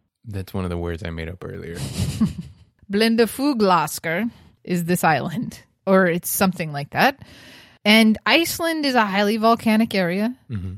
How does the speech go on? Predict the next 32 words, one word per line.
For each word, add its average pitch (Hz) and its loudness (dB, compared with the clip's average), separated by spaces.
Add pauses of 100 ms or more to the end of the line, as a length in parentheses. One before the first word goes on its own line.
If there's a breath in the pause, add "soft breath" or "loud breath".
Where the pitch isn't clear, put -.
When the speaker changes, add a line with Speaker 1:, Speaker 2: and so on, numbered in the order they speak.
Speaker 2:
There's 190 2 (380)
volcanoes 202 4
erupting 190 0
there 170 0
all 185 6
the 202 -2
time, 156 -4
and 165 -4
the 156 -4
land's 156 -6
constantly 165 -6
being 143 -10
shape-, - -8
reshaped. 160 -6 (460 soft breath)
Even 196 0
islands 170 -2 (320)
or 156 -6
skerries 165 -4
can 175 -4
disappear. 180 -4 (500)
And 175 0
that's 190 2
exactly 190 2
what 220 8
happened 165 0
to 185 -4
the 160 -4
island 165 -2 (100)
where 165 -4
the 160 -10
great 160 -4
auks 151 -6